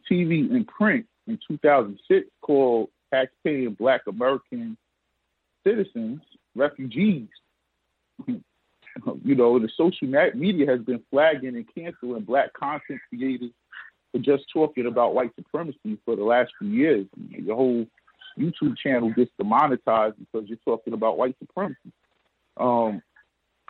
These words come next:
the capital crimes, um, I'm glad that you used the com-, comparison to Marion Carey.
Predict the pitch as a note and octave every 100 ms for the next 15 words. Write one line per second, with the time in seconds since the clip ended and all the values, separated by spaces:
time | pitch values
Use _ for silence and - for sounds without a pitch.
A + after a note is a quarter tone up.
0 | - - - D#3 D#3+ D3+ C3 - D#3+ D3+
1 | D#3 E3 D#3+ _ A#2+ A#2 A2+ G#2 - _
2 | _ _ _ - G#2 B2+ C#3+ C#3 B2+ -
3 | B2+ C#3 B2 G#2+ - G#2+ G2 _ _ A2
4 | - C3+ B2 - A#2+ A2 B2 B2+ A2+ A2
5 | _ D3 D3 C#3+